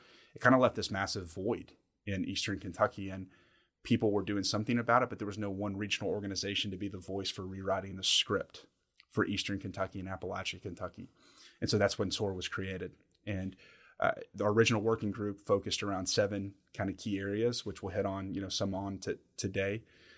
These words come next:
But it was to be the, the one regional organization mandated for rewriting that script around what is the new normal, how do we create prosperity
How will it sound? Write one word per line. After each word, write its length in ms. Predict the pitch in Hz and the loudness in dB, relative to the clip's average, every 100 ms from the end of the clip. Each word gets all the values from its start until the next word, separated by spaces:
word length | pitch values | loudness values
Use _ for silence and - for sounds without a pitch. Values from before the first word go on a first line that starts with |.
| - - | -20 2
But 200 | 107 101 | 6 6
it 120 | 107 | 4
was 120 | 107 - | 0 -2
to 100 | 107 | -2
be 180 | 104 98 | 0 0
the, 200 | 98 92 | 0 -2
the 140 | 98 | -4
one 540 | 92 104 110 107 107 107 _ _ _ - | -2 2 4 4 0 -8 _ _ _ -10
regional 520 | 98 110 123 123 120 | 0 6 6 6 4
organization 840 | 113 110 104 92 101 101 104 98 98 | 4 0 0 -2 -2 -2 -2 -4 -4
mandated 560 | 101 101 98 98 98 | -4 -2 -2 -4 -6
for 160 | - 95 | -6 -4
rewriting 480 | 101 104 98 101 98 | -2 4 4 2 -4
that 160 | - | -2
script 400 | - - 101 - | -2 0 -4 -4
around 420 | 98 98 95 98 - _ _ _ _ - | -8 -2 -2 -2 -8 _ _ _ _ 4
what 200 | 113 107 | 6 6
is 100 | 104 | -2
the 80 | |
new 160 | 101 101 | -2 -2
normal, 520 | 95 101 95 95 95 - | 2 2 2 -2 -4 2
how 100 | 104 | 2
do 60 | |
we 140 | 98 98 | 2 -4
create 480 | - 104 98 95 | -4 -2 -2 -4
prosperity 800 | - 101 - - 98 95 92 92 | 2 2 4 -2 -2 -2 -2 -6